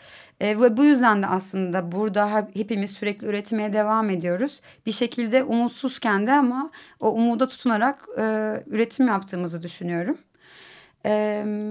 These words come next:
çok ufak serginin hazırlama sürecine dair bir şey söyleyeceğim. E, bu süreçte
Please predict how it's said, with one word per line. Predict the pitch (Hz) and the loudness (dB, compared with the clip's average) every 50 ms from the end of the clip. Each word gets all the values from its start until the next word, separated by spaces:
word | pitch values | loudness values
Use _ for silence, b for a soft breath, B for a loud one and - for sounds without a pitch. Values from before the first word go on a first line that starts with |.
| 214 214 - - - - - _ - - - - - - - - | -8 -10 -10 -14 -16 -18 -18 _ -20 -16 -16 -14 -14 -12 -6 -2
çok | - 302 294 - | -2 0 0 0
ufak | 269 - 277 262 262 | 2 2 2 2 2
serginin | - - 254 240 247 240 262 285 | 2 0 0 2 4 6 6 6
hazırlama | 285 277 254 240 262 254 262 262 269 262 | 6 6 4 2 2 2 2 2 2 2
sürecine | 262 - 254 247 220 247 254 247 | 2 0 0 0 0 0 0 2
dair | 247 240 240 240 240 | 2 2 2 2 2
bir | 247 262 | 0 -2
şey | - - 269 254 233 | 0 2 2 2 2
söyleyeceğim. | - - 214 208 202 196 196 196 175 208 220 302 349 - _ _ - - | 0 -2 -2 -2 -2 -2 -2 -2 2 4 4 4 2 0 _ _ -8 -6
E, | 214 220 214 214 208 - - - - - 311 - _ _ _ _ _ _ _ b b b b b b b b b b _ _ - | -4 -4 -4 -4 -6 -6 -8 -8 -8 -10 -10 -12 _ _ _ _ _ _ _ b b b b b b b b b b _ _ -20
bu | - - 202 220 269 | -12 -4 -2 0 0
süreçte | 262 - - 269 277 277 277 - - 285 285 294 285 277 - | 0 0 2 4 4 4 2 0 2 4 4 4 4 2 -2